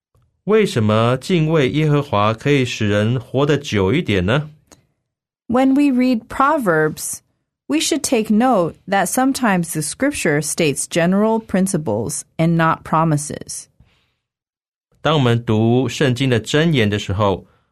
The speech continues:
Speaker 1: 我们必须要注意的是，有时候经文的意思是一个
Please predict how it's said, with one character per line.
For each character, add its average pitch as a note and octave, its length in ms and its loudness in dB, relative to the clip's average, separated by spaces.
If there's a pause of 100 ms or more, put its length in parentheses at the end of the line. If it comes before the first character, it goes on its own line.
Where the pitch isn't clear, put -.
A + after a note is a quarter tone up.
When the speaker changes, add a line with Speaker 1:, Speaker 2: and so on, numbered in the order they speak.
(140)
Speaker 1:
我 A2+ 80 -2
们 B2 160 0
必 D#3 140 0
须 D#3 120 -4
要 C#3 120 2
注 G3 280 0
意 F3+ 80 0
的 A2+ 140 0
是， - 340 -2 (300)
有 A2+ 220 2
时 A#2+ 160 -4
候 E3+ 200 2
经 G3 360 0
文 A2 220 2
的 A2+ 100 0
意 D#3 280 -2
思 G2 400 -2
是 A#2 260 -4
一 A2 60 -2
个 G2+ 340 -2